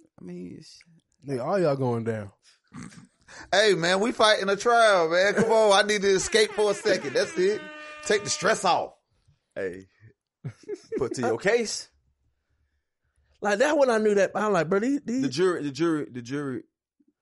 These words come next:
Speaker 1: the jury is gonna feel insulted by that, and that's
Speaker 3: Yeah.
Speaker 1: that's something that is like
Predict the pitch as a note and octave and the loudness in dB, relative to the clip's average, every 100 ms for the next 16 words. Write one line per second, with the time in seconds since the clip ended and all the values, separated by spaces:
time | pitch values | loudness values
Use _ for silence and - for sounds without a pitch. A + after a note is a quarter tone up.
0 | - G#2+ A2 B2+ A2 G#2 - F#2+ F#2+ F#2+ | -18 -12 -6 -4 -4 -6 -12 -14 -12 -12
1 | - F#2+ F#2+ F#2 - G2+ F#2+ - D#2+ E2 | -10 -10 -10 -10 -10 -10 -10 -14 -14 -14
2 | - - _ - F#2 F#2 D#2 C#2 C2+ G2 | -14 -20 _ -20 -16 -12 -10 -10 -8 -10
3 | G2+ G2 F#2+ F2+ F2+ E2+ E2+ D#2+ E2 | -10 -14 -16 -18 -18 -20 -20 -20 -20